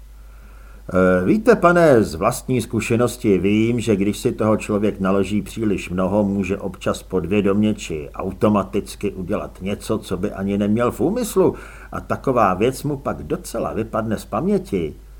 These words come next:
Vím to podle sebe,“ dodával v duchu, „já to taky dělám. Já bych klidně dokázal odložit své klíče v prázdném pokoji a o třicet vteřin později už bych je nenašel.“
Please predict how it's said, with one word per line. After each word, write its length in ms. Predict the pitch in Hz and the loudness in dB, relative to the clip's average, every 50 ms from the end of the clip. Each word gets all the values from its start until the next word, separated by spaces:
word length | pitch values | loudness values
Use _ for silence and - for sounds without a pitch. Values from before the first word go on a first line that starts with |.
| - - - - - - - | -20 -20 -20 -20 -20 -20 -16
Vím 320 | - - 104 127 135 131 | -8 -4 -2 0 0 0
to 120 | 135 147 | 0 0
podle 360 | 139 - - 143 156 170 175 165 | -2 0 -4 -6 -4 -4 -6 -6
sebe,“ 360 | - - 240 233 220 151 87 | -6 -8 -8 -8 -6 -6 -6
dodával 540 | - - 78 82 82 82 82 78 82 82 78 | -6 -8 -6 -6 -6 -6 -6 -6 -6 -6 -8
v 120 | 78 87 | -8 -10
duchu, 260 | 95 95 - - - | -10 -10 -10 -8 -8
„já 200 | 78 82 80 113 | -8 -8 -8 -10
to 160 | 139 - - | -10 -12 -12
taky 340 | 139 - - 160 - - 190 | -12 -12 -12 -14 -10 -8 -8
dělám. 500 | - - - - 62 57 55 57 57 - - - - - - - - - - - - - | -8 -8 -10 -14 -16 -16 -18 -18 -18 -18 -20 -20 -20 -20 -20 -20 -20 -20 -20 -20 -16 -12
Já 140 | 85 98 120 | -10 -8 -4
bych 200 | 135 120 95 - | -2 -4 -4 -4
klidně 380 | - - 151 190 196 214 196 | -4 -4 -2 -2 -2 -2 -4
dokázal 580 | 131 123 123 - 165 151 156 165 165 139 110 98 - | -4 -4 -6 -6 -8 -8 -8 -6 -4 -4 -4 -4 -4
odložit 480 | 113 120 143 170 180 165 180 185 185 | -6 -6 -4 -4 -4 -4 -4 -6 -8
své 280 | - - - 120 95 80 | -10 -10 -10 -8 -10 -8
klíče 400 | - - 135 160 - - - 139 | -8 -10 -10 -10 -8 -8 -8 -10
v 60 | - | -8
prázdném 560 | - - 78 73 170 170 170 156 123 101 87 | -10 -10 -10 -8 -8 -8 -8 -6 -6 -6 -6
pokoji 460 | 85 - 117 - - - 143 165 170 - | -6 -8 -10 -8 -8 -6 -6 -6 -6 -8
a 100 | - - | -10 -12
o 120 | - 110 | -12 -12
třicet 460 | 107 - - 190 185 185 - - - | -14 -12 -12 -12 -10 -10 -10 -12 -12
vteřin 420 | - - - 156 165 156 127 98 - - | -12 -10 -8 -6 -4 -4 -4 -4 -6 -6
později 480 | - 123 123 135 139 - 151 156 147 | -8 -10 -8 -8 -6 -4 -4 -4 -4
už 200 | 131 - 131 131 | -4 -6 -8 -8
bych 280 | 139 139 147 139 - - | -8 -8 -8 -8 -8 -8
je 80 | 151 | -8
nenašel.“ 640 | 160 165 185 180 - - - - - - - - | -6 -6 -6 -8 -8 -10 -12 -14 -14 -14 -14 -14